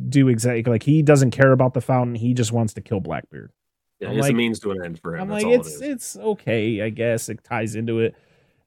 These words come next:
Speaker 1: Um, and, you know, Jeffrey Rush, I, I can never complain about watching him perform. Um,
Speaker 2: Not that he did some of his better acting of this movie in that scene.
Speaker 1: Yes, absolutely.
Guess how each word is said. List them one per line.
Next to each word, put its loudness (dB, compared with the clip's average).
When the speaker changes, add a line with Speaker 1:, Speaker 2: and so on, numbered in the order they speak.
Speaker 1:
Um, -2
and, -2
you -4
know, 2
Jeffrey 0
Rush, 0
I, -2
I -2
can 0
never -2
complain -6
about -2
watching -2
him 0
perform. -4
Um, 8
Speaker 2:
Not 2
that 6
he 4
did 6
some -4
of 2
his -4
better 2
acting -6
of -2
this -6
movie -2
in -2
that -10
scene. -8
Speaker 1:
Yes, 4
absolutely. -2